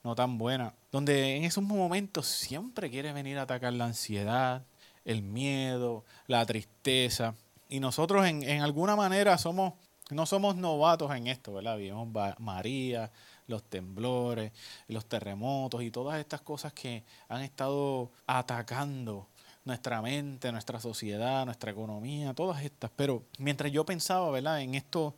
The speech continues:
nuevo, ¿verdad? Del coronavirus y cómo estamos en cuarentena y, y cómo son seis pies de distancia y todas estas cosas que, todas estas medidas extraordinarias que estamos tomando para ser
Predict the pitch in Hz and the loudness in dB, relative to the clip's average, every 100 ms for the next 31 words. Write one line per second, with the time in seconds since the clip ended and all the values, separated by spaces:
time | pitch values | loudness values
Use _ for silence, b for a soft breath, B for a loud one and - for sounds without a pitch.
0 | B B - 127 156 127 117 135 135 117 | B B -2 2 2 2 2 2 0 0
1 | 110 - 113 123 143 123 139 123 117 110 | -2 -4 -4 -4 -4 -2 -2 -2 -4 -4
2 | 123 - 135 135 127 131 123 104 - 123 | -6 -6 -6 -8 -4 -2 -2 -4 -4 -2
3 | 139 123 117 110 B B B B 110 120 | -2 -4 -6 -8 B B B B -4 -2
4 | 127 143 135 135 131 113 127 127 127 113 | -2 -4 -4 -2 -2 -2 -2 0 -2 -4
5 | 123 139 135 123 117 107 131 151 156 151 | -4 -4 -4 -2 -2 -2 -2 -2 -4 -6
6 | 143 147 143 139 135 127 127 143 156 147 | -10 -8 -8 -4 -4 -4 -4 -4 -4 -4
7 | 147 143 143 - 135 135 127 123 143 139 | -2 0 -2 -4 -6 -6 -6 -4 -6 -8
8 | - 127 135 127 123 135 139 120 B B | -8 -6 -6 -8 -8 -6 -6 -8 B B
9 | B B 131 123 - 131 147 143 | B B 4 4 0 0 2 0